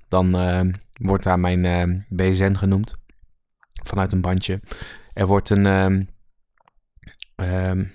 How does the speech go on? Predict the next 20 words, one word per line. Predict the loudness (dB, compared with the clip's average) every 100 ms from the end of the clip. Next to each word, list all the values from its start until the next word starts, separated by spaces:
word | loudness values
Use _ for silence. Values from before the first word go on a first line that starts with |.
| -16 -20 _ _ _ _ _ _ _ _ _ _ _ _ _ _ _ _
mijn | 2 4
medische | 6 4 0
gegevens | -2 0 2 2 0
worden | -2 0
doorgegeven. | 0 0 -2 -2 -2 -2 -4 -8 -14 -20 -20 -20 -20 -20 -14
Ehm, | -8 -6 -4 -6 -10 -18 -20 _
de | -8 0 2 2 2
nummer | 4 4 2
van | 2
mijn | 2
zorgverzekering. | 4 4 4 2 0 0 -2 -2 -4 -12 -20 -20 -12
Eh, | -6 -4
mijn | -2 -2
ouders, | 0 0 -2 -4
familie. | 0 2 2 2 -2 -6 -18 -20 -16
En | -4 0
dan | 0 0
aan | 0
het | 2
einde | 2 4 2 0